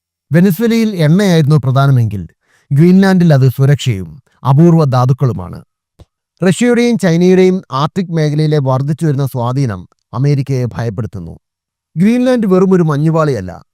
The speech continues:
ലോകത്തിന്റെ നെറുകയിലിരിക്കുന്ന ഈ ദ്വീപ് അമേരിക്കയെ സംബന്ധിച്ച്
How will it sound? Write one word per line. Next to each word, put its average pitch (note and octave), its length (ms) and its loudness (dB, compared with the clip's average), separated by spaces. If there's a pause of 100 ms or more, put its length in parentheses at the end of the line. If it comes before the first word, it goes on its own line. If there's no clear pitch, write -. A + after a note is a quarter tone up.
ലോകത്തിന്റെ D#3 440 -4
നെറുകയിലിരിക്കുന്ന D3 800 -2 (300)
ഈ F#3+ 120 2
ദ്വീപ് C3+ 380 -2 (340)
അമേരിക്കയെ F#3+ 440 0
സംബന്ധിച്ച് C#3+ 500 -4